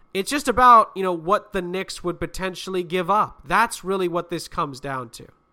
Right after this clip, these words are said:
That's, that's the big talking point here. Will the price point be too high for the Knicks to pull the trigger? I think the Knicks should do it.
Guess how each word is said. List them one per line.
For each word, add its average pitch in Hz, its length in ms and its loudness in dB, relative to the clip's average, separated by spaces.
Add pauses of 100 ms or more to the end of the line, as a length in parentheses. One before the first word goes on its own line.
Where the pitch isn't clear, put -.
(2500)
That's, 240 300 -2
that's 185 380 0
the 185 120 -4
big 147 360 -4
talking 127 420 -6
point 110 300 -16
here. - 180 -20 (1300)
Will 202 300 6
the 220 120 2
price 220 400 0
point 185 320 -4
be 180 140 -8
too 190 240 -6
high 165 400 2 (100)
for 175 140 -6
the 170 100 -6
Knicks 170 340 -6
to 165 120 -6
pull 156 240 -6
the 135 80 -12
trigger? 127 440 -12 (2500)
I 220 160 6
think 277 260 -6
the 247 80 2
Knicks 247 260 -2
should 220 200 -6
do 220 220 0
it. 110 140 -8